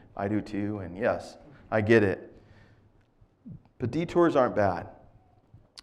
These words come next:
Here's a little glimpse. Getting into chapter twenty-eight, which we won't spend a lot of time in, but they were shipwrecked, but they gotta go to this island, and there's an opportunity that Paul was used. Uh, that detour may have slowed Paul down,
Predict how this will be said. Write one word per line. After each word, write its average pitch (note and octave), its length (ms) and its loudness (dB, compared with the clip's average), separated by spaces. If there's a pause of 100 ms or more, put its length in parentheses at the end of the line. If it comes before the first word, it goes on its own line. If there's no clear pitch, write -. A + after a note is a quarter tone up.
(420)
Here's D3 260 4
a C#3 60 0
little A#2+ 340 8
glimpse. G2+ 480 2 (800)
Getting C3 260 6
into B2 220 4
chapter G#2+ 380 6
twenty-eight, G2+ 480 4
which A2+ 240 -4
we G#2+ 80 6
won't G#2 260 6 (320)
spend G#2+ 220 -2
a G#2 40 6
lot G2+ 200 6
of G2+ 40 -4
time G2+ 220 -2
in, G2 180 -2 (500)
but A2+ 180 4
they C3+ 80 8
were C#3 120 6
shipwrecked, A2 540 4
but G#2 80 -2
they G#2+ 80 0
gotta A#2+ 280 6
go A2+ 140 6
to A2 60 4
this G2 220 -2
island, G#2 460 -4
and G#2 140 -10
there's G2+ 240 -4
an G#2 120 -4
opportunity G2+ 500 0
that F2+ 100 -2
Paul G2 240 -2
was F#2 160 -2
used. - 400 -14 (920)
Uh, G#2+ 80 2
that A#2+ 240 8
detour C#3+ 420 0
may C3 180 2
have B2+ 120 2
slowed B2 320 4
Paul A2 380 8
down, A#2 500 2